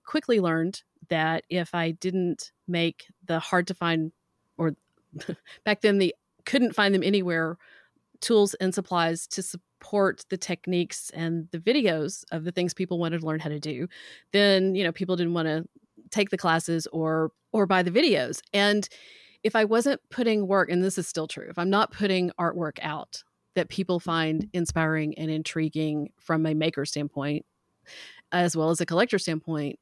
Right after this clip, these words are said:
then they're not, you know, "What does she teach? What, you know, what, what is that? I don't know," you know? And so everything worked together to support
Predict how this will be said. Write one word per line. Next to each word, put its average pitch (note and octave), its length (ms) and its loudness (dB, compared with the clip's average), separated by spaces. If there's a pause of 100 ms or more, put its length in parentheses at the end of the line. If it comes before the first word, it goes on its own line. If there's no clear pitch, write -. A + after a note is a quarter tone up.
then G3 760 2 (520)
they're F#3+ 240 0
not, F#3 440 2 (440)
you F3+ 160 -4
know, D3+ 140 -4
"What E3 220 0
does F#3+ 100 -4
she A3 140 -4
teach? A3 440 -4
What, F3 200 0
you E3 100 -2
know, D#3+ 200 -8
what, D#3+ 260 -6
what F3 200 -2
is F#3 100 -2
that? F#3+ 360 0
I D#3+ 100 -4
don't E3 220 -6
know," D#3 100 -4
you D#3+ 120 -8
know? D#3+ 200 -12 (100)
And G3 220 -2 (460)
so A3+ 400 6 (640)
everything A3 760 2
worked F#3 240 0
together F3 640 -2
to E3 600 -2 (240)
support D#3+ 680 -2